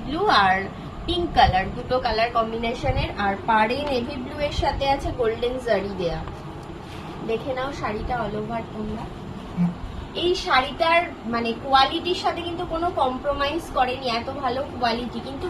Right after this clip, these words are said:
প্রাইস তোমরা শুনলে অবাক হয়ে যাবে, চারশো সাত টাকায় পেয়েছি এই শাড়িটা। সত্যি এটা অবিশ্বাস্যই ব্যাপার ছিল আমার কাছে। আমি নিজে কেনার পর, সত-, নিজে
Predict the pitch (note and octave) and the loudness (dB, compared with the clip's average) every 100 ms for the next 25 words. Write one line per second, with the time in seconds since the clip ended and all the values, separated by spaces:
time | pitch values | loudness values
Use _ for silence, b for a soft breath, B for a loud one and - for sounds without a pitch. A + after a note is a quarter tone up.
0 | - - A3 G#3+ F4+ - C#4+ C4+ D#4 - | -6 0 2 2 0 -4 -6 -6 -6 -6
1 | B3+ C4+ A3 F#3+ A3+ A#3 B3+ F#3+ F#3+ F3+ | -6 -2 0 2 2 2 0 -2 0 -2
2 | E3+ F#3 B B B B - - D4 D4 | -2 -4 B B B B -10 4 6 6
3 | - G#4 F#4+ F4 C#4 - D4 C#4+ D4 C#4 | 2 -4 0 4 4 2 -2 0 -2 -2
4 | B3+ B3 B3 A3 - - E3 E3+ - - | -4 -4 -4 -4 -4 -4 -4 -6 -8 -8
5 | - - - - - D#4 - F4 E4+ C#4+ | -10 -10 -12 -10 -6 -4 -2 2 4 6
6 | D#4 A#3+ A#3+ C#4 F#4 E4 - F#4+ F4 C#4 | 6 4 0 -4 -2 -4 -2 -2 2 2
7 | - B3 A#3+ - C4+ B3+ A#3+ A#3 A#3+ A#3+ | 2 0 -2 -6 0 0 0 0 -2 -2
8 | C4+ C#4 C4 A3 B3+ B3+ A#3+ B3 C#4+ - | -4 -6 -6 -2 -2 -2 -4 -2 -4 -4
9 | B3 C#4 C4 A3 A3+ A#3 A#3+ | -4 -4 -6 -6 -4 -4 -6